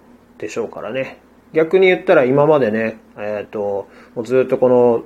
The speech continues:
ね、大井の二千メートルで、えー、ずっと圧倒的な強さを誇っていたオメガパフューム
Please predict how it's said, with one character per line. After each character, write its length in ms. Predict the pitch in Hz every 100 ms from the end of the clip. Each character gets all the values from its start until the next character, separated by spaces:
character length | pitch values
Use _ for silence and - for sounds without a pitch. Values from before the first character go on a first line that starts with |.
| -
ね、 140 | 156
大 220 | 139 143
井 40 | 117
の 80 |
二 100 | 110
千 160 | 113 135
メ 120 | 143
ー 60 | 135
ト 80 | 113
ル 100 | 107
で、 200 | 101 - _ _ _ _ _ -
え 220 | 107 101
ー、 40 |
ず 80 | 104
っ 20 |
と 140 | 98 107
圧 100 | 104
倒 100 | 104
的 200 | 104 107
な 100 | 107
強 180 | 107 104
さ 120 | 104
を 40 |
誇 200 | - 135
っ 40 | 135
て 80 |
い 80 | 127
た 140 | 170 135
オ 60 |
メ 120 | 135
ガ 140 | 160 165
パ 140 | 165
フ 100 | 160
ュ 60 | 151
ー 40 |
ム 180 | 120 -